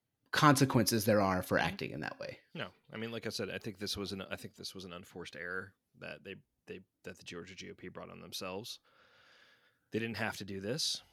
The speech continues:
Speaker 2: Um, and even if they feel like they had to, they didn't have to do it right now.
Speaker 1: Right.
Speaker 2: Um, they could have done it in the,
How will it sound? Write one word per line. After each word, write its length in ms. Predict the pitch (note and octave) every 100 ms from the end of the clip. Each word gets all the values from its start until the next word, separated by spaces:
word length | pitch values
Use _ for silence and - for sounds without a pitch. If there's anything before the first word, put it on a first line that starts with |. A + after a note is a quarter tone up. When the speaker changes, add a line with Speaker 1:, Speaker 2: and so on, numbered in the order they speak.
| _ _ _ _ _ -
Speaker 2:
Um, 540 | A2 G#2 G2+ G2 G2 - _ _ A#2+
and 120 | A2
even 180 | G#2+ A2
if 120 | -
they 120 | G2
feel 280 | - - G#2+
like 160 | G2
they 100 | G2
had 240 | F#2 G#2+ G2+
to, 140 | G2
they 100 | F#2+
didn't 180 | G2 G2
have 100 | F#2
to 60 | F#2
do 160 | G2 F#2
it 80 | F#2+
right 180 | G2 F2+
now. 340 | F#2+ F2+ A2+ _ _ _ _ _ G#2
Speaker 1:
Right. 140 | G2
Speaker 2:
Um, 260 | F#2 F#2 F#2 _ _
they 100 | G2+
could 140 | F#2 G2
have 100 | F2+
done 180 | F#2+ F#2+
it 140 | G2 _ - - -
in 120 | G#2+
the, 120 | G#2